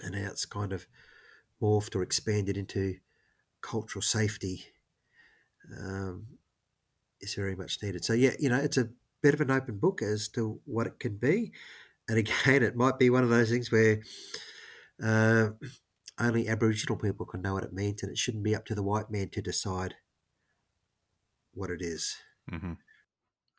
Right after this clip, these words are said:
Speaker 2: I guess this is one of the things the Voice to Parliament could potentially do,
Speaker 1: Yeah.
Speaker 2: come up with a national
Speaker 1: Yeah.
Speaker 2: cultural
Speaker 1: Yeah.
Speaker 2: safety
Speaker 1: And look,
Speaker 2: plan.
Speaker 1: I think,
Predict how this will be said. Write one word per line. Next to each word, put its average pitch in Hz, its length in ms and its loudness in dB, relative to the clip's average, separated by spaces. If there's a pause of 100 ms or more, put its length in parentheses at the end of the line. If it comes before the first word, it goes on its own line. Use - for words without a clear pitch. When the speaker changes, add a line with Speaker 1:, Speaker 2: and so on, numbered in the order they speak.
(1700)
Speaker 2:
I 92 40 2
guess 95 200 4
this - 180 -2
is 92 180 -2
one 90 160 2
of 90 60 0
the 90 60 -2
things 87 340 -4
the 85 380 -2
Voice 90 280 0
to - 80 -8
Parliament 87 400 -2
could 87 160 -6
potentially 90 400 -2
do, 85 280 -4 (220)
Speaker 1:
Yeah. 107 120 -4
Speaker 2:
come 98 80 0
up 85 140 -2
with 82 120 -2
a 85 400 0
national 90 420 -2
Speaker 1:
Yeah. 82 80 -6
Speaker 2:
cultural 87 380 0
Speaker 1:
Yeah. 107 60 0
Speaker 2:
safety 92 380 -2
Speaker 1:
And 139 60 10
look, 139 160 6 (920)
Speaker 2:
plan. 127 180 6
Speaker 1:
I - 20 4
think, 175 180 10